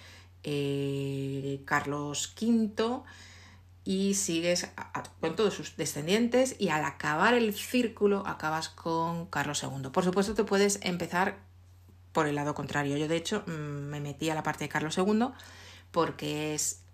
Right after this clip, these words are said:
eh, la época que yo investigo y me pareció más atractiva,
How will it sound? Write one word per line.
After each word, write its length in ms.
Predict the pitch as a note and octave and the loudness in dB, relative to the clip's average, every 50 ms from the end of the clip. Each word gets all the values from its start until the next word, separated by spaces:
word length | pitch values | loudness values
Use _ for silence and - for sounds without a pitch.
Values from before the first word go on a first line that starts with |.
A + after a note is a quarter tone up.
| - - - | -20 -12 -10
eh, 720 | E3 D3 C#3+ C#3 C3+ C3 B2+ B2+ - - - - - - - - - - - - - - - - - | -8 -6 -4 -4 -6 -6 -8 -8 -10 -12 -14 -16 -18 -20 -20 -20 -20 -20 -20 -20 -20 -20 -18 -14 -10
la 360 | - D3+ D3 D3 C#3+ C3+ C#3+ | -8 -6 -6 -4 -4 0 2
época 400 | D#3+ E3 D#3+ - D#3+ C#3 C#3+ C#3 | 2 2 2 0 -6 -4 -4 -4
que 100 | C3+ C#3+ | -4 -4
yo 60 | C#3+ | -6
investigo 500 | C#3+ D3 D3 - - - G#3+ A3+ B3+ B3 - - - - - - - - - - - | -4 -4 -4 -4 0 0 2 2 2 0 -2 -12 -16 -18 -18 -18 -20 -20 -20 -14 -8
y 300 | - E3 D#3 D3+ D3 D3 | -6 -4 -2 -2 -2 -2
me 100 | D3+ D3+ | -4 -4
pareció 320 | C#3+ D3 C#3+ C#3 - E3 D#3+ | -4 -6 -6 -6 -6 -8 -8
más 140 | D3+ - | -6 -6
atractiva, 680 | D3 - - D3 C#3+ - - - A3 A#3 G#3+ C#3 - | -6 -8 -10 -12 -12 -12 -2 -2 0 2 2 0 -2